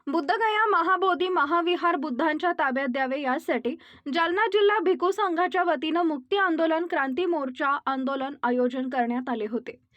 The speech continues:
या मोर्चाला मोठा प्रतिसाद मिळाला. आज रोजी जालना शहरातील मस्तगड परिसरातील भारतरत्न डॉक्टर बाबासाहेब आंबेडकर यांच्या पुतळ्यास अभिवादन करत मुक्ती आंदोलन, क्रांती मोर्चाची सुरुवात करण्यात आली आहे.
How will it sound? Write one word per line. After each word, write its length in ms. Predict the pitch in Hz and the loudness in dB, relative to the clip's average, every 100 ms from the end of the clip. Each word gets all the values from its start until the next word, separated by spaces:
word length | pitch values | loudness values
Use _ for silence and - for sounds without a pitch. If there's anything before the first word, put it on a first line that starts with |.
| - - | -20 -10
या 140 | 285 294 | -2 -2
मोर्चाला 540 | 294 277 - 339 359 | -2 -4 -2 0 0
मोठा 260 | 370 311 294 | 0 -2 -2
प्रतिसाद 540 | 285 262 254 254 240 | -4 -6 -6 -4 -4
मिळाला. 380 | 262 247 214 208 - _ _ _ - | -2 -2 -4 -10 -16 _ _ _ -6
आज 200 | 285 302 | -2 0
रोजी 300 | 381 381 359 403 | 2 2 2 2
जालना 320 | 339 311 349 | 2 2 -2
शहरातील 480 | 415 453 415 403 415 | 0 2 2 2 2
मस्तगड 520 | 381 330 - 370 359 | 2 0 0 0 0
परिसरातील 680 | 370 320 330 349 330 320 349 | 2 0 0 0 0 0 -2
भारतरत्न 680 | 302 311 285 294 320 - 330 | -2 -2 -2 -2 -2 0 -2
डॉक्टर 340 | 285 254 294 | -2 -2 -2
बाबासाहेब 580 | 262 254 269 330 381 339 | 0 0 -2 0 0 0
आंबेडकर 480 | 294 277 302 302 320 | 0 -2 -2 -2 -2
यांच्या 340 | 294 254 285 | -2 -4 -4
पुतळ्यास 480 | 262 262 254 262 254 | -6 -4 -2 -2 -2
अभिवादन 560 | 262 262 262 277 302 359 | -4 -4 -4 -2 -2 0
करत 200 | 302 254 - - - - | -2 -2 -6 -20 -12 -4
मुक्ती 280 | 330 330 427 | -4 0 0
आंदोलन, 480 | 392 349 370 381 | 2 2 2 2
क्रांती 360 | 392 349 294 339 | 2 0 2 0
मोर्चाची 640 | 311 294 262 311 302 320 320 | -2 -4 -2 -2 -2 -2 -2
सुरुवात 440 | 302 262 262 262 | -2 -2 -2 -4
करण्यात 340 | 277 247 240 247 | -4 -2 -2 -4
आली 200 | 208 | -6
आहे. 80 | 220 | -6